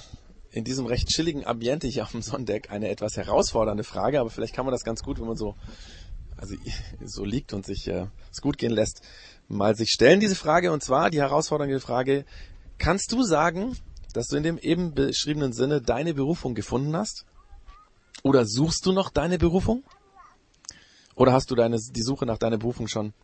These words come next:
vor vielen Jahren aufgegeben? Es ist ja ganz interessant, dass viele Menschen sagen, dass ihnen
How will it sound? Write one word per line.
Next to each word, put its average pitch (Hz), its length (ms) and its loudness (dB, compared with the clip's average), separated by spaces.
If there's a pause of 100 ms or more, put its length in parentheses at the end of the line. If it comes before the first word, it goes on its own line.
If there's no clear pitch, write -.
(100)
vor - 200 -2
vielen 113 240 4
Jahren 101 220 0
aufgegeben? 98 540 -4 (3500)
Es - 80 -4
ist 120 60 4
ja 185 80 8
ganz 196 180 2
interessant, 185 480 2
dass 156 180 0
viele 196 240 2
Menschen 170 680 -2 (760)
sagen, 131 840 0
dass 127 240 0
ihnen 139 280 -2